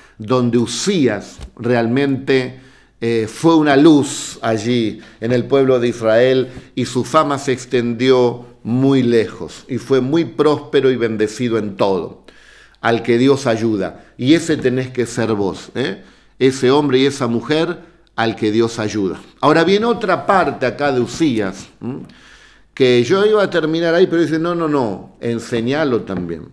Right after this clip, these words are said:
¿m? Porque Usías mete la pata ahora, Usías, y esto nos va a enseñar que en los momentos de bendición y en los momentos de prosperidad no hay que olvidarse de dónde Dios nos sacó.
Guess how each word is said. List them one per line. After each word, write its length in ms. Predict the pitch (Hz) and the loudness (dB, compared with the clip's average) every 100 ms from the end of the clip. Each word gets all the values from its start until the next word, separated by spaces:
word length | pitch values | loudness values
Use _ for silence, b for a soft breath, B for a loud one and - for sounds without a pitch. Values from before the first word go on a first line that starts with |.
| - | -16
¿m? 140 | 71 - - b b b | -16 -16 -20 b b b
Porque 300 | 147 147 147 | 4 4 2
Usías 800 | 151 - 220 180 127 113 - - - _ b b b b b b _ _ | 0 0 0 2 2 0 -6 -18 -20 _ b b b b b b _ _
mete 440 | 143 143 165 156 151 | -2 2 2 2 2
la 200 | 139 127 | 2 4
pata 340 | 170 208 123 | 2 4 2
ahora, 260 | 110 107 104 | 2 2 0
Usías, 760 | 104 - 156 113 90 - - - _ _ | -2 0 2 2 -2 -8 -16 -20 _ _
y 140 | 135 165 | 2 2
esto 220 | 170 165 | 2 0
nos 220 | 156 135 | 0 0
va 60 | 156 | 2
a 60 | |
enseñar 840 | 151 147 143 135 151 117 95 98 B B B - | 0 0 0 0 2 0 -2 -8 B B B -6
que 80 | 135 | 0
en 80 | 131 | 2
los 120 | 131 | 2
momentos 560 | 127 131 170 170 170 139 | 0 0 0 0 -2 2
de 120 | 143 | 2
bendición 680 | 135 127 127 123 151 160 | 2 0 -2 -2 0 0
y 60 | 147 | 0
en 80 | 127 | 0
los 100 | 113 | -2
momentos 420 | 117 139 151 147 | -2 -2 -2 0
de 140 | 131 | 0
prosperidad 1000 | 101 120 - - 120 120 135 123 104 - b b b b b b | 0 -4 -4 -2 0 0 0 -2 -4 -10 b b b b b b
no 400 | 101 120 139 160 | -4 0 2 4
hay 180 | 180 190 | 2 0
que 180 | 180 | 0
olvidarse 920 | 160 135 127 120 151 156 110 - - - _ _ _ _ - | 2 2 0 0 -2 -4 -8 -14 -18 -20 _ _ _ _ -12
de 240 | 95 117 | 0 2
dónde 460 | 107 147 190 175 135 | 2 2 2 2 0
Dios 300 | 110 117 107 | 2 0 0
nos 200 | 101 98 | -6 -8
sacó. 480 | - 92 - 92 | -8 -10 -10 -14